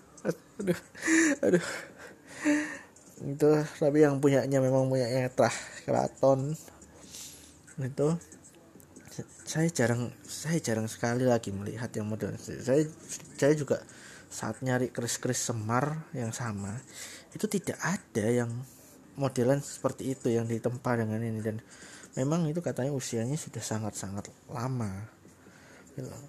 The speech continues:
Nah, tapi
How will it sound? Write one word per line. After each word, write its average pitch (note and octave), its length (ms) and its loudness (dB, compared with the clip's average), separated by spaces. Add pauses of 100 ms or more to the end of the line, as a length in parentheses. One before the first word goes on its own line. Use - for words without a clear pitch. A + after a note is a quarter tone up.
(920)
Nah, G2+ 160 -12 (1200)
tapi F3 480 2